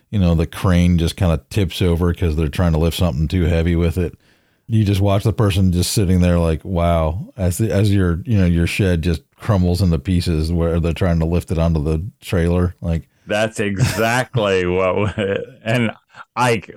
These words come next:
Speaker 2: is so stressed out about it. I mean, the day before he runs over there and he's, you know, trying to, uh, shore it all up. So he's got these boards all across the place. And
Speaker 1: Wow.
Speaker 2: um,
Speaker 1: I would never have the guts to try that.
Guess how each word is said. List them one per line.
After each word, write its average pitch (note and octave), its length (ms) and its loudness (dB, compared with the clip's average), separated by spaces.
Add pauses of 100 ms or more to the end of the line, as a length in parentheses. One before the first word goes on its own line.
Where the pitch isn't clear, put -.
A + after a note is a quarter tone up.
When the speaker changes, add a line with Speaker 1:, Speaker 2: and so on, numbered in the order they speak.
Speaker 2:
is G#2 240 -2
so G#2+ 200 2
stressed F#2 420 -4
out F2 160 0
about D#2+ 260 -2
it. - 80 -4
I G2 80 -6
mean, F2+ 380 -4
the F#2 140 -2
day F2 460 -4
before F#2+ 540 -2
he F2 300 -2 (340)
runs G2 300 -2
over F#2+ 220 2
there F#2 280 2
and D#2+ 120 -4
he's, F2+ 520 -4 (420)
you F#2 140 -8
know, E2 200 -4
trying F2+ 540 -4
to, E2 720 -2
uh, D2 500 -4 (540)
shore A#2 320 0
it G#2+ 80 0
all F#2+ 260 2
up. F#2+ 200 -2
So G2+ 160 -2
he's F2 140 -2
got F2+ 260 -4 (160)
these E2 320 -2
boards F2+ 500 -2
all F#2+ 240 0
across F2+ 380 -4
the E2+ 100 -8
place. D#2+ 580 -4
And C2+ 200 -12 (480)
Speaker 1:
Wow. D#2 220 -4 (260)
Speaker 2:
um, C2+ 240 -12 (120)
Speaker 1:
I G2 120 -2
would F#2+ 160 0
never F2 280 2
have D#2 140 -2
the E2+ 80 -2
guts D#2+ 320 -2
to E2 100 -8
try D2+ 280 -2
that. D2 240 -2